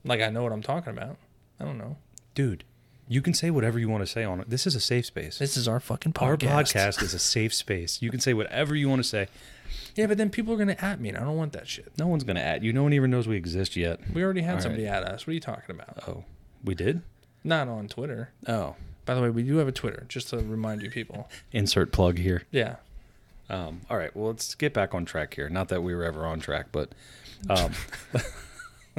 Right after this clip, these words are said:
Speaker 2: all right, let's talk about, uh, let's talk about New Hampshire.
Speaker 1: Yeah, New
Speaker 2: What,
Speaker 1: Hampshire.
Speaker 2: what do you, what do you know about New Hampshire?
Speaker 1: Bernie Bros, man.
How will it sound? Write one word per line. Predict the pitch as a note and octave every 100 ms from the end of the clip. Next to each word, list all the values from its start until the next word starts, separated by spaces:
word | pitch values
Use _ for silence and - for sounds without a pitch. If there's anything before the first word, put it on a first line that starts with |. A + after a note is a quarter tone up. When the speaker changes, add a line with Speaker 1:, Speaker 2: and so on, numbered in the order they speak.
| -
Speaker 2:
all | F#3 - - - -
right, | A2+ A2
let's | A#2+ -
talk | C#3 C#3+
about, | C3+ B2 A#2 A2
uh, | G#2 G2 F#2+ - - - - - -
let's | C3+
talk | B3 A3+
about | G3 G3
New | F3+
Hampshire. | E3 D3+ F3 - D#2 - _ - -
Speaker 1:
Yeah, | B2 C#3+ E3+
New | C3
Speaker 2:
What, | A#2+
Speaker 1:
Hampshire. | C3 A2 A#2
Speaker 2:
what |
do | C3
you, | C#3 C3
what | B2 B2+
do |
you | D3
know | C3+ C3
about | A#2+ A#2+
New | A2+
Hampshire? | G2+ A#2 - F2 E2 - - C#3+ - -
Speaker 1:
Bernie | - B2 A#2+ D3+ F3+
Bros, | D#3+ C#3+ B2 A2+ G#2+
man. | A2+ A#2 B2+ B2+